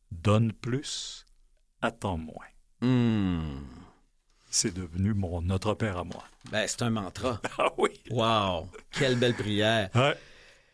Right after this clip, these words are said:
Speaker 2: La dernière question viendra pas du chapeau. Je la pose à chacun des invités qui vient ici. D'ailleurs, merci d'être là.
Speaker 1: Ah, ça
Speaker 2: Vraiment,
Speaker 1: me fait
Speaker 2: tu me fais un
Speaker 1: plaisir.
Speaker 2: beau cadeau.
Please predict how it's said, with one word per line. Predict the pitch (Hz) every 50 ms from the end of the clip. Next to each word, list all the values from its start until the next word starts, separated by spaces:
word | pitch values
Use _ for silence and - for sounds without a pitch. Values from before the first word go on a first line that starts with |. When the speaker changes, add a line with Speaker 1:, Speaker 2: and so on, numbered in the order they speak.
| _ _ _ _ _ _ _ _ _ _ _ _ _ _ _ - _ _ _ _ - -
Speaker 2:
La | 139 160 160
dernière | 165 190 202 208 233 226 -
question | - 180 160 - - - 175 180
viendra | 151 139 147 143 127 127 135 -
pas | 160 160
du | 135 -
chapeau. | - - - 127 - 127 139 156
Je | 165 131
la | 139 127 120
pose | - 151 156 160 127
à | 139 120
chacun | - - 135 127 - - 151 151
des | 135 123 123 113 104 120
invités | 127 117 95 - - 135
qui | - 170 - - 110
vient | 107 117 120
ici. | 113 98 - - - - 107 107 117 - - - - - - - - - _ - _ _
D'ailleurs, | 104 107 113 113 110
merci | 117 120 113 113 - - - - 107
d'être | 104 95 85 - 90
là. | 85 85 127 139 135
Speaker 1:
Ah, | 110 98
ça | 104
Speaker 2:
Vraiment, | 107 110 98
Speaker 1:
me | 95
fait | 110
Speaker 2:
tu | 107 -
me | 113 95
fais | 90 117
un |
Speaker 1:
plaisir. | 107 101
Speaker 2:
beau | 110 113
cadeau. | - - 98 85 85 92